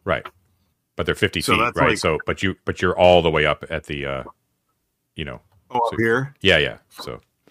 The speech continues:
Speaker 2: Oh, okay.
Speaker 1: Yeah.
Speaker 2: Let me make those green.
Speaker 1: If you, if you just attach yourself, you can go wherever you want, Yost, but I'm just saying, like, you can't, you can't move any further northwards being attached to the rope.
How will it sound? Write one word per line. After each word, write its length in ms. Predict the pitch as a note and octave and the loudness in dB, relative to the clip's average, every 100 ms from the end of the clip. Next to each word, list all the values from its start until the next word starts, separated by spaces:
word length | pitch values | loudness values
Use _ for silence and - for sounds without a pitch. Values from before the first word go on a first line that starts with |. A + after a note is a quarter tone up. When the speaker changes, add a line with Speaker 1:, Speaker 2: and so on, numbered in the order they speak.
| _ _ | _ _
Speaker 2:
Oh, 280 | A#2 G#2+ F#2 F#2+ | -2 0 0 -2
okay. 260 | - F2+ D#2 _ | -2 -4 -6 _
Speaker 1:
Yeah. 160 | D2 - _ _ _ - - - - - - _ _ - - - - - _ _ _ _ - _ - | -16 -16 _ _ _ -20 -16 -16 -16 -20 -20 _ _ -20 -18 -16 -16 -20 _ _ _ _ -20 _ -8
Speaker 2:
Let 100 | A#2+ | -4
me 180 | A#2 F2 - - | -4 -4 -12 -8
make 160 | G#2+ G2 | -6 -4
those 200 | G2 E2 | -6 -6
green. 440 | G2 F#2+ F2+ E2 _ _ _ _ _ _ _ _ _ _ _ _ _ _ _ _ _ _ - - _ - | -6 -6 -6 -10 _ _ _ _ _ _ _ _ _ _ _ _ _ _ _ _ _ _ -20 -20 _ -6
Speaker 1:
If 120 | A2+ | -4
you, 120 | C3 - | -2 0
if 100 | B2+ | 2
you 80 | |
just 160 | C3+ A2+ | 2 2
attach 280 | F#2+ G#2+ G#2 | 4 4 4
yourself, 240 | F2+ E2 | 2 0
you 40 | D#2+ | -2
can 60 | |
go 120 | E2 E2 | -2 -2
wherever 180 | C#2+ | -4
you 100 | C#2 | -8
want, 240 | C#2+ E2+ D2 | -4 -4 -4
Yost, 220 | C#2+ C#2 | -6 -6
but 60 | D2 | -6
I'm 80 | C#2+ | -6
just 120 | - | -8
saying, 200 | D2 C#2 | -8 -8
like, 140 | C2 | -10
you 80 | C#2+ | -10
can't, 260 | - D#2 D2 | -6 -6 -6
you 80 | D#2+ | -12
can't 200 | D#2+ D#2+ | -8 -6
move 180 | D#2 D2+ | -4 -6
any 140 | C#2 C2+ | -6 -10
further 340 | - D2 C#2 | -6 -6 -6
northwards 560 | C2 C#2+ - F2 E2 - _ - | -6 -8 -6 -6 -6 -10 _ -12
being 140 | C2+ | -12
attached 280 | C2 B1 - | -10 -12 -14
to 60 | - | -18
the 40 | |
rope. 160 | - | -20